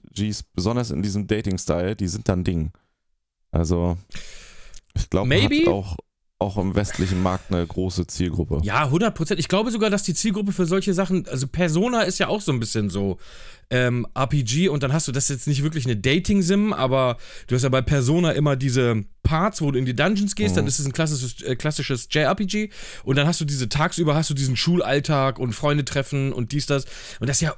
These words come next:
Speaker 2: unfassbar beliebt.
Speaker 1: Ja.
Speaker 2: Ähm, ich wollte das auch immer mal spielen, aber das sind ja immer so eine hundert-Stunden-Monster, wo ich immer denke, "Oh
Speaker 1: Yep.
Speaker 2: nee, ai, kann ich nicht."
Speaker 1: Gibt's auch als Animes auf Netflix.
Speaker 2: Ja, tatsächlich?
Speaker 1: Ja.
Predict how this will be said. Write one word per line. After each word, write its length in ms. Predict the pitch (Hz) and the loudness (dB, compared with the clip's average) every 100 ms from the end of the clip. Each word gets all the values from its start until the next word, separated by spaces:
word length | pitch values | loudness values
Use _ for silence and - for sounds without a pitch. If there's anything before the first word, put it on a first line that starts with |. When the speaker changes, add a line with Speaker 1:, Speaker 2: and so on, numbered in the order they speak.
| - | -2
Speaker 2:
unfassbar 960 | 240 269 302 - - 262 285 - 180 175 | 2 4 2 0 -4 -2 -2 0 2 2
beliebt. 560 | 170 196 180 - - - - - - - | 2 2 0 -6 -16 -16 -6 -6 -6 -2
Speaker 1:
Ja. 160 | 127 131 | 2 2
Speaker 2:
Ähm, 240 | 135 120 - | 2 -2 -2
ich 120 | 120 | 0
wollte 140 | 202 | 0
das 120 | 214 190 | 2 0
auch 120 | - - | 0 0
immer 240 | 247 254 | 0 0
mal 140 | 233 | 0
spielen, 320 | - - 226 - | -2 -2 -2 0
aber 160 | 151 | -2
das 140 | 165 175 | -2 0
sind 120 | 180 | 0
ja 60 | |
immer 220 | 180 202 185 | 0 2 2
so 80 | |
eine 200 | 196 202 | 4 4
hundert-Stunden-Monster, 1080 | 170 240 240 - - 226 160 127 131 - 143 | 2 0 -2 -4 -2 0 0 0 0 0 0
wo 80 | 151 | 0
ich 80 | 165 | 0
immer 160 | 160 147 | 0 -2
denke, 220 | 151 - | -2 -4
"Oh 80 | 120 | -2
Speaker 1:
Yep. 240 | 160 165 | 0 2
Speaker 2:
nee, 400 | 170 202 170 123 - | 2 2 0 -2 -6
ai, 240 | 185 165 - | -8 -8 -10
kann 180 | - 208 | -6 -2
ich 100 | 196 | -2
nicht." 60 | 131 | 0
Speaker 1:
Gibt's 180 | 107 - | -2 0
auch 140 | 101 | 0
als 180 | 117 104 | 0 0
Animes 460 | - 120 90 82 67 | 0 0 2 2 0
auf 100 | 82 | 0
Netflix. 540 | 101 - 76 78 - - _ - | -2 -2 -4 -4 -10 -18 _ -4
Speaker 2:
Ja, 100 | 147 | -2
tatsächlich? 580 | 190 165 254 - 120 - - _ - | 0 -2 -4 -4 -6 -6 -20 _ -4
Speaker 1:
Ja. 160 | 78 | -2